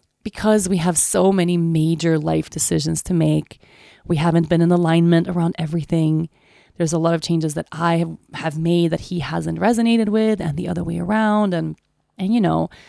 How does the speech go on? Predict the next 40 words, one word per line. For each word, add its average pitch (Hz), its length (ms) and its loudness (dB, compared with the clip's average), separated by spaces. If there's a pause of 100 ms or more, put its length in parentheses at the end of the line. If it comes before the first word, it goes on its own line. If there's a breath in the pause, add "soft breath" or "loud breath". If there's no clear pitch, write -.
(280 loud breath)
not 185 240 2
being 185 220 0
settled, 170 480 2
not 180 520 0
having 170 440 -2
a 170 60 -4
proper 170 260 -4
home, 165 320 -2
not 190 160 -2
being 180 160 -2
grounded, 160 480 -2
like, 175 220 -4
it 202 160 -4 (100)
just, - 320 -6
it 185 60 -8
makes 202 280 0
everything 165 380 -2
hard 147 380 -4
in 160 180 -4
so - 240 -6
many 156 180 -6
ways - 280 -12
for - 100 -10
both 160 300 -8
of 170 80 -16
us. 165 200 -20 (640 loud breath)
But 170 120 -2
then 180 160 2
last 170 320 2
week 202 280 0
we 180 60 -2
started 160 320 -2
fighting, 160 460 0
and 160 100 0
it 160 40 -2
was, 160 200 -6
like, 160 220 -6
something 185 420 -2
petty 156 440 0
that, 151 280 -2